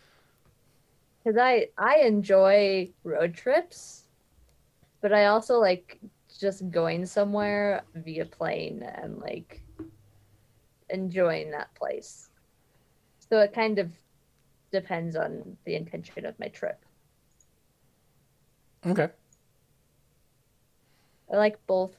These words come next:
Speaker 1: via ground and air.
Speaker 2: I'm definitely more of a ground person. I love road trips. Um, I fly out of necessity. Um, speed and obviously to make things work within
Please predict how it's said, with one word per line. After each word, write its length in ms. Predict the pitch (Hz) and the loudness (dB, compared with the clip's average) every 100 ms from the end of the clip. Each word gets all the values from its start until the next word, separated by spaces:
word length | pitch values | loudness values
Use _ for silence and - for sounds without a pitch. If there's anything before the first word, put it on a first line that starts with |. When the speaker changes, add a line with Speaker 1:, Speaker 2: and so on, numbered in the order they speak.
| 165 - _ _ _ _ _ _ _ - | -16 -18 _ _ _ _ _ _ _ -12
Speaker 1:
via 260 | 175 180 | -2 -2
ground 500 | 175 170 160 156 156 - | 0 -2 -2 -2 -6 -8
and 280 | - - - | -8 -10 -6
air. 300 | 87 - - _ _ | -4 -4 -8 _ _
Speaker 2:
I'm 520 | 147 175 208 208 190 170 - | -2 4 4 4 -2 -8 4
definitely 260 | 156 214 180 | 4 4 6
more 120 | 190 | 6
of 80 | 208 | 6
a 40 | |
ground 260 | 165 139 135 | 4 4 2
person. 320 | 131 151 143 | -4 -4 -6
I 100 | 127 | -4
love 260 | 123 131 131 | 0 2 4
road 160 | 127 123 | 2 2
trips. 380 | 131 123 - - - - _ _ _ | -2 -2 -10 -16 -20 -20 _ _ _
Um, 460 | 127 107 104 101 101 _ _ _ _ _ _ _ _ _ _ _ | -6 -6 -6 -10 -14 _ _ _ _ _ _ _ _ _ _ _
I 120 | 110 | -10
fly 320 | - 139 127 | -4 -2 0
out 160 | 120 117 | 0 -2
of 80 | 117 | -2
necessity. 580 | 113 127 117 135 131 - _ _ _ _ _ _ _ _ _ _ _ _ _ _ _ _ _ | -2 0 0 -2 -4 -8 _ _ _ _ _ _ _ _ _ _ _ _ _ _ _ _ _
Um, 600 | 113 104 101 98 98 110 _ - | -8 -6 -8 -12 -14 -18 _ -20
speed 380 | - 123 110 | -8 -6 -4
and 200 | 104 104 104 | -8 -10 -8
obviously 600 | 107 107 - 107 98 98 _ | -6 -6 -8 -8 -10 -14 _
to 80 | 113 | -10
make 320 | 107 98 - _ _ _ | -8 -10 -12 _ _ _
things 320 | 127 110 101 | -4 -4 -6
work 260 | 104 107 - | -8 -8 -6
within 380 | 104 101 98 | -8 -8 -12